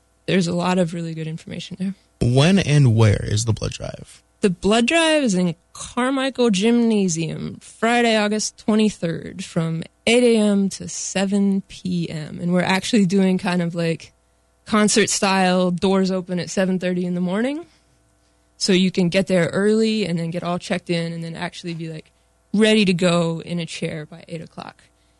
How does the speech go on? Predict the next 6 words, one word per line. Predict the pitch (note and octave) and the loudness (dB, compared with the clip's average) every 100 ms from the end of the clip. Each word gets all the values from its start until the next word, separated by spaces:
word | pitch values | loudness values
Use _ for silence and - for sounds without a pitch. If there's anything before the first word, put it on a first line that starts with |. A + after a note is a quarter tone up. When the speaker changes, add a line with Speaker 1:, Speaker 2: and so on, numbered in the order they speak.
| _ - | _ -6
Speaker 1:
And | F#3+ F3 E3+ D#3+ - | -2 0 -2 -6 -2
we're | G3 | 0
actually | G#3 - G#3 F#3+ | 0 0 0 0
really | F#3 A3 A3 G#3 | 2 4 4 4
encouraging | F#3 - G3 F3+ F3+ | 2 0 0 0 -2
people | F3 F3 E3+ E3+ E3 E3 | -4 -6 -4 -4 -2 -4